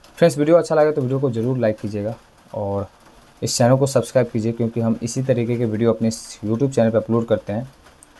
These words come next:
जो आपके लिए बहुत ही useful होंगे। कभी भी आप search करोगे तो हो सकता है कोई topic को आप search करने जाते हो वो नहीं मिलता है, but channel जब subscribe किए रहोगे तो notification में जाएगा और जैसे ही आप search करोगे तो मेरा video आपको सजेस्ट में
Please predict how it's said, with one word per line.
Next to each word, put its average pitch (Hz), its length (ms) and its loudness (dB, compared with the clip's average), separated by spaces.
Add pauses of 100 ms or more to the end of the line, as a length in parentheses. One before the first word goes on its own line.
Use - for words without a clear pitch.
(180)
जो 127 300 0 (120)
आपके 110 320 -2
लिए 110 200 2
बहुत 113 400 -2
ही 127 80 0
useful 113 540 -2
होंगे। 110 240 0
कभी 131 220 2
भी 139 200 2
आप 107 260 2
search 127 320 0
करोगे 113 340 2
तो 113 120 -4
हो 113 100 -2
सकता 113 260 -4
है - 220 -4 (960)
कोई 135 140 4
topic 135 320 2
को 143 60 6
आप 127 200 4 (100)
search 131 220 -2
करने 123 200 0
जाते 113 180 2
हो 120 60 0
वो 117 60 2
नहीं 110 240 0
मिलता 98 300 -2
है, 92 100 -8 (420)
but 107 120 -2 (160)
channel 123 300 2
जब 123 140 -2
subscribe 120 440 -2
किए 117 160 0
रहोगे 107 340 0 (280)
तो 113 80 -2
notification 110 640 -2
में 117 140 0
जाएगा 110 340 2 (100)
और 110 100 -2
जैसे 110 260 0
ही 120 40 6
आप - 80 -4
search 117 240 -2
करोगे 107 300 -2
तो 117 160 -8
मेरा 110 220 4
video 113 220 4
आपको - 220 0
सजेस्ट 107 400 -6
में 113 160 -2